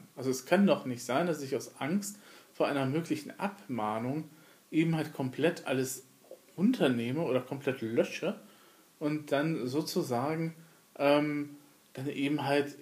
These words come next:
genau in die Hände von denen laufe, gegen die diese E-U-Richtlinien ja eigentlich <laughs> gerichtet sind. Das ist ja sowas von paradox, das muss man sich doch mal ge-, klar machen <laughs> eigentlich, was man da dann eben halt anstellt. Und das ist vielleicht nicht die klügste Entscheidung des Lebens ist.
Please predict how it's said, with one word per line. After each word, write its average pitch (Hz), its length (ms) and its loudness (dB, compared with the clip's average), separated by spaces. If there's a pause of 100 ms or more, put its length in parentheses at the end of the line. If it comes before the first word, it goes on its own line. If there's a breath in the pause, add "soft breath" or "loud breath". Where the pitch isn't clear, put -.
(180)
genau 131 260 2
in 175 100 0
die 135 100 2
Hände 165 240 2
von 127 280 0
denen 170 360 4
laufe, 135 560 2 (280 loud breath)
gegen 147 260 -2
die 165 240 -2
diese 147 260 0
E-U-Richtlinien 147 920 0
ja 135 160 4
eigentlich 139 380 -2
<laughs> - 20 -8
gerichtet - 640 4
sind. 101 380 -2 (720 soft breath)
Das - 140 -12
ist - 160 -2
ja 147 120 6
sowas 143 260 2
von 165 120 -2
paradox, 151 760 -2
das 123 140 -8
muss 180 120 0
man 165 100 2
sich 139 100 -2
doch 135 140 -4
mal 135 160 0
ge-, 120 160 -2 (760)
klar 359 400 4
machen 131 440 2
<laughs> - 40 -18
eigentlich, 131 540 -6 (640 loud breath)
was 139 140 -4
man 139 140 2
da 117 100 2
dann 110 160 -2
eben 110 220 -8
halt 107 140 -8
anstellt. - 500 -10
Und - 100 -12
das 170 120 0
ist 185 120 2
vielleicht 147 340 8
nicht 165 160 -4
die 175 80 0
klügste 202 320 0
Entscheidung 165 460 2
des 131 120 -2
Lebens 170 380 4
ist. - 260 -16